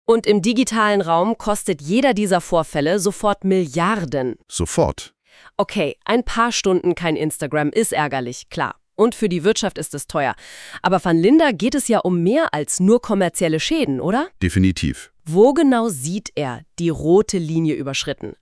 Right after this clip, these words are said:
Speaker 1: an der das zu einem echten Staatsproblem wird?
Speaker 2: Genau hier macht er den entscheidenden Schwenk in seiner Argumentation. Er sagt, das Problem ist, dass nicht mehr nur Online-Shops und Streaming-Dienste in dieser Cloud laufen,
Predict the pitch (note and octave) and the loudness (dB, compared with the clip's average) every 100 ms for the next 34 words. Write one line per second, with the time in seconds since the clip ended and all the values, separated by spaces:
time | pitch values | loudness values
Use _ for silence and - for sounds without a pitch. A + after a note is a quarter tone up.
0 | - D#3+ E3 F3 E3+ - - E3+ E3 D#3 | -2 0 2 0 -2 -4 -4 0 0 -2
1 | - G3 - - F3+ - E3 G3 - - | 0 0 0 -6 -6 -4 -6 -8 -8 -8
2 | B2+ C3 A#2 A2 - - - G2 C3 A#2 | -6 -8 -8 -10 -14 -8 -2 0 2 0
3 | D3 A#2+ A2 - A2+ G2+ F2+ E2+ G#2+ G#2+ | 2 2 0 0 -2 0 0 -2 0 2
4 | G#2+ F#2+ - G2+ E2+ D2+ D2+ D2+ D2 A#1+ | 2 2 0 -2 -2 -2 -4 -4 -4 -6
5 | D2+ D2+ C#2+ E2 - E2 C2+ - - - | -6 -6 -4 -6 -2 -2 -4 -12 -20 -18
6 | - F#2+ F#2+ A#2+ D#3 - _ F2 - F2+ | -4 -2 0 0 -2 -12 _ -8 -6 -4
7 | D#2 G#2+ D#3+ D3+ C3 - - G2+ - B2 | 2 2 2 0 -2 -4 -8 -6 0 0
8 | - G#2+ F#2 F2 D#2+ G#2+ E3+ B2 F2+ - | 0 0 0 0 0 -2 0 0 -2 -2
9 | E2+ - F2 - - A2 D3+ A2 E2 E2+ | -4 -4 -6 -6 -2 2 2 2 0 -2
10 | - D#2+ D#2 D2+ C#2+ - D2 D2 C#2 C#2 | -2 -4 -4 -4 -6 -6 -6 -6 -6 -6
11 | - D2+ | -6 -8